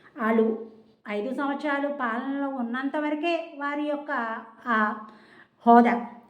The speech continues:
తరువాత ఉండదు కదా. అయినా సరే వారు అదే శాశ్వతం అనుకొని దాన్ని చూసుకొని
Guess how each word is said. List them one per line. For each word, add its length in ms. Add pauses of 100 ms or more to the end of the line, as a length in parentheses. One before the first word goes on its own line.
(220)
తరువాత 380
ఉండదు 260
కదా. 340 (220)
అయినా 360
సరే 440
వారు 540
అదే 320
శాశ్వతం 500
అనుకొని 460 (400)
దాన్ని 320
చూసుకొని 600